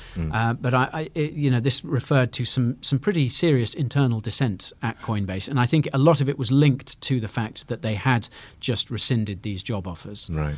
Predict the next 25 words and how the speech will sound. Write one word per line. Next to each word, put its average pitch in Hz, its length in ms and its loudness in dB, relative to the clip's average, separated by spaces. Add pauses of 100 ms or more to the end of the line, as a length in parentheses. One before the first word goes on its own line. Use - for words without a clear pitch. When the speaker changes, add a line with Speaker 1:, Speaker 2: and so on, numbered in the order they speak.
(160)
Speaker 2:
Um, 107 600 2
and, 107 440 0
you 131 120 -2
know, 110 100 -2
there 113 80 -4
was 113 160 -2
a 120 60 -2
lot 117 220 0
of, - 340 -8
uh, 131 240 -8
there 131 120 -6
was 117 120 -4
a 117 40 -2
lot 113 200 -2
of 98 240 -8
bad 117 320 -2
feeling 110 340 -2
over 104 340 -4
a 117 60 -4
number 110 260 -2
of 92 120 -10
executives 104 580 -6
there 95 300 -8
as 107 160 -8
well. 104 340 -2